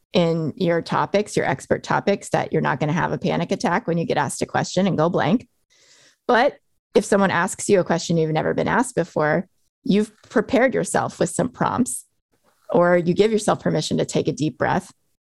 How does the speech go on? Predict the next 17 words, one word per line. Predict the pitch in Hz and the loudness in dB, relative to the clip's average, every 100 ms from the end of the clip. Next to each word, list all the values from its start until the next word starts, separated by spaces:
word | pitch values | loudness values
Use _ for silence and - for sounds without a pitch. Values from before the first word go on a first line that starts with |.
| _ _ - | _ _ 0
and | 185 175 170 165 - | 4 4 4 2 2
reflect | 185 - 170 135 - - - _ _ _ - - | 0 0 -2 -2 -4 -12 -20 _ _ _ -20 -6
and | - 180 175 160 | 0 2 2 2
give | 170 170 | 2 2
an | 135 | 0
honest | 165 156 - | 0 -2 0
answer, | 220 220 180 160 | 2 2 2 0
knowing | 160 160 156 | 0 -2 -4
that | - | -6
stuff | - 156 | -6 -2
can | 156 | -2
be | - - | 0 0
edited | 135 - 156 | 0 2 2
in | 190 | 2
post | 190 - - - - _ _ _ _ | 0 0 -2 -4 -14 _ _ _ _
and | 240 180 160 156 - | 0 0 -2 -4 -2
that | - 165 165 | 0 2 0